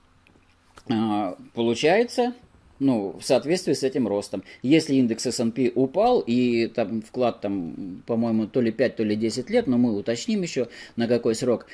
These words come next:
мы, э, будем вкладывать, э, то возвращается либо сто процентов, либо там сто двадцать процентов, там, в зависимости от срока. То есть, э, сто двадцать процентов от вложенных средств. То есть, ну,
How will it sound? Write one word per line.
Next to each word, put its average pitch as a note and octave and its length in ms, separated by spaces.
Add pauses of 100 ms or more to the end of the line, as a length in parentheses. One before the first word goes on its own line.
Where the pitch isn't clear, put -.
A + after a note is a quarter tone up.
(140)
мы, B2 220
э, G#2+ 360
будем G#2+ 300
вкладывать, E3+ 540
э, A2+ 600 (100)
то G#2 1120
возвращается A#2 640
либо G#2 220
сто F3+ 200
процентов, D3 500
либо G#2 240
там G2 180
сто - 160
двадцать C3+ 340
процентов, B2 540
там, G2+ 200 (300)
в A2 60
зависимости A#2 720
от B2+ 240 (140)
срока. A#2+ 600 (1200)
То A#2+ 120
есть, G#2+ 220
э, F#2+ 380
сто - 160
двадцать A2 240
процентов D#3 440
от - 60
вложенных G2+ 280
средств. - 460 (1900)
То F#2+ 60
есть, E2 160
ну, A2+ 220